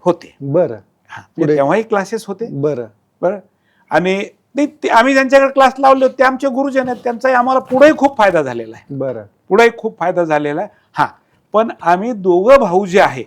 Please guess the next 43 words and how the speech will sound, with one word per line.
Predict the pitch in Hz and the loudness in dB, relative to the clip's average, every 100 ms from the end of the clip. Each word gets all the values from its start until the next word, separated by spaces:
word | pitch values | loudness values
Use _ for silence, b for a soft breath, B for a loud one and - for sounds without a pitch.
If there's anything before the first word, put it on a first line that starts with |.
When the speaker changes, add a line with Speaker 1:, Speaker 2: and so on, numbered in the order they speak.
| _ | _
Speaker 1:
आता | 147 160 | -6 -4
Speaker 2:
हम्म. | 156 | -4
Speaker 1:
माझे | 165 190 185 160 - | -4 -6 -8 -14 -12
मोठे | 165 175 185 | -8 -4 -2
भाऊ | 160 160 202 | 0 0 -2
Speaker 2:
हम्म. | - 147 139 123 | -6 -10 -8 -6
Speaker 1:
हे | 175 | -6
दहावीत | 156 143 143 196 196 | -2 -2 -2 -4 -4
महाराष्ट्रात | 160 139 143 - 185 | -4 -4 -6 -12 -14
तिसरे | 180 - 127 | -14 -16 -16
आलेले | 95 _ _ | -18 _ _
आहेत. | _ - 139 | _ -14 -8
Speaker 2:
बरं. | 135 120 | -6 -8
Speaker 1:
म्हणजे | 101 _ _ - 147 | -12 _ _ -18 -12
ते | 170 | -6
मेरिटमध्ये | 170 151 143 143 139 | -2 -2 -4 -6 -6
होते. | 131 127 143 - | -8 -12 -20 -14
Speaker 2:
बरोबर. | 127 120 113 117 | -12 -10 -12 -14
Speaker 1:
बारावीला | 123 143 170 202 233 226 | 0 6 8 8 8 4
त्यांना | - 180 170 | 2 -2 -4
चांगले | 160 147 139 | -4 -8 -8
मार्क्स | 131 127 - | -8 -10 -12
होते, | 117 - 127 _ - | -20 -20 -20 _ -14
Speaker 2:
हम्म. | 127 120 117 151 | -12 -12 -8 0
Speaker 1:
मलाही | 170 202 233 285 | 2 4 6 6
दहावीला | 277 240 247 233 | 4 2 0 -2
चांगले | 226 190 170 | -2 -2 -2
मार्क्स | 147 127 - _ | -4 -6 -8 _
होते. | _ _ _ _ _ - | _ _ _ _ _ -6
आणि | 165 | -2
विशेष | 170 180 226 214 | 0 0 -2 -6
म्हणजे | 220 226 226 | -4 -4 -2
गणितात | 175 196 190 208 | -2 -4 -4 -4
मी | 214 208 | -4 -6
एकशे | 196 208 | -6 -10
पन्नास | 202 196 196 | -8 -6 -6
पैकी | - 185 185 | -8 -8 -8
एकशे | 165 151 | -10 -12
पन्नास | 147 135 - | -10 -10 -14
वाला | - _ | -18 _
आहे. | _ 151 | _ -10
Speaker 2:
अरे | 160 | -8
वा. | 196 | -8